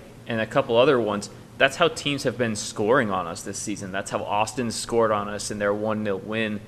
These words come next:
So it's really a, a frustrating trend, and we need to we need to stop that asap because in those matches,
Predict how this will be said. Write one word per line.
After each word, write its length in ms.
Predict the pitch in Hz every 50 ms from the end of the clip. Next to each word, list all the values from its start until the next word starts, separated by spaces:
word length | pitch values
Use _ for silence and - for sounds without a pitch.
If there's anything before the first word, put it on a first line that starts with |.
| - - - - - - -
So 220 | - - 135 117
it's 160 | 113 107 -
really 440 | 113 98 110 131 156 165 160 147 131
a, 140 | 120 117 104 92 - - -
a 320 | 120 110 107 101 101 98
frustrating 760 | 98 104 - - - - 143 143 139 - - 127 123 120 107 104
trend, 460 | 95 - - 117 110 107 104 101 95 - - - - - - - - -
and 140 | 110 107
we 80 | 113 127
need 240 | 139 151 147 131 123
to 320 | 120 117 107 104 98 90 - - - - - - - - - - - - - - - - - - - -
we 100 | 120 127
need 140 | 139 131 101
to 80 | 101
stop 420 | - - - 110 104 98 98 - -
that 300 | 98 78 85 85 - -
asap 460 | 110 104 101 - - 107 90 85 101 - - -
because 440 | - 120 - - 117 107 101 95 - -
in 140 | 107 107 101
those 300 | 98 104 117 131 127 -
matches, 560 | 135 131 127 123 - 143 135 131 123 - -